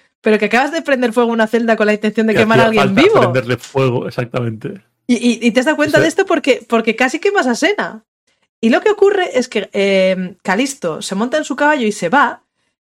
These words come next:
Speaker 1: y de la que se va, se topa con Gabriel y sin mediar palabra la echa la grupa del caballo y se la
Speaker 2: Es
Speaker 1: lleva.
Speaker 2: verdad. "Esto es mío, ñoink, me
Speaker 1: Sí,
Speaker 2: llevo una
Speaker 1: sí,
Speaker 2: señora
Speaker 1: sí, sí.
Speaker 2: entera".
Speaker 1: No,
Speaker 2: Sí, sí.
Speaker 1: es curioso porque no hay un plano de Gabriel reaccionando a ser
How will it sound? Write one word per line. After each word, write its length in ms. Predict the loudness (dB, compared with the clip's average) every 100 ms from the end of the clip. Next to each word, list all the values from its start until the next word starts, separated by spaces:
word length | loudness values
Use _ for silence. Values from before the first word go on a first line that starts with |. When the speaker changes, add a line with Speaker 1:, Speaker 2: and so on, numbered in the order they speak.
| _
Speaker 1:
y 280 | -4 -4 -4
de 140 | -2 0
la 100 | 0
que 120 | -2
se 180 | -2 0
va, 220 | 2 2 -2
se 220 | -2 0
topa 300 | 0 0 0
con 180 | 0 2
Gabriel 460 | 2 2 0 0 -6 _ -4
y 100 | -2
sin 240 | -2 0
mediar 300 | 2 2 2
palabra 500 | 2 4 4 2 -2 _ _ _
la 380 | 2 4 4 2
echa 260 | 0 -2 -2
la 100 | 0
grupa 300 | 0 0 0
del 160 | 0 0
caballo 340 | 0 0 0
y 80 | -2
se 140 | 0
la 100 | 0
Speaker 2:
Es 60 | 2
Speaker 1:
lleva. 160 | 2 2
Speaker 2:
verdad. 300 | 2 0 -6 -18 -6
"Esto 400 | -2 -2 -2 -2
es 120 | -2 -2
mío, 440 | -2 0 -2 -6 -12
ñoink, 560 | -8 -6 -4 -6 -10
me 40 | -8
Speaker 1:
Sí, 220 | 0 2
Speaker 2:
llevo 180 | 2 -2
una 140 | -6 -4
Speaker 1:
sí, 120 | -2
Speaker 2:
señora 60 | 0
Speaker 1:
sí, 80 | 0
sí. 100 | -2
Speaker 2:
entera". 220 | -4 -8 -8 -2
Speaker 1:
No, 100 | -2
Speaker 2:
Sí, 120 | -2 -16
sí. 0 | -18 -18 -6
Speaker 1:
es 160 | -4 0
curioso 320 | 2 2 2
porque 500 | 0 2 0 0 _ _ _ _ _ 0
no 220 | 2 2
hay 180 | 2 -2
un 160 | -2
plano 320 | 0 2 2
de 80 | 2
Gabriel 380 | 2 2 2 0
reaccionando 640 | 0 0 0 0 0 2 2
a 140 | 0
ser 380 | 0 0 0